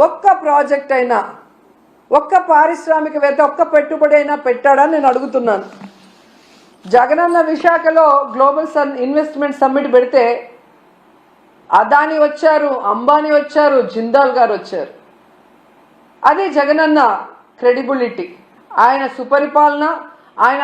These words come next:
పారదర్శకమైన పరిపాలన, ఆయన ఫ్రెండ్లీ నేచర్ పారిశ్రామికవేత్తలతో, అలాగే ease of డూయింగ్‌తో ఏ విధంగా పారిశ్రామికవేత్తలకి అందుబాటులోకి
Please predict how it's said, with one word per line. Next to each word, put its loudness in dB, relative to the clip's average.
పారదర్శకమైన 0
పరిపాలన, 0
ఆయన 0
ఫ్రెండ్లీ 0
నేచర్ -2
పారిశ్రామికవేత్తలతో, 0
అలాగే 2
ease 0
of 0
డూయింగ్‌తో 0
ఏ 6
విధంగా 2
పారిశ్రామికవేత్తలకి 0
అందుబాటులోకి 0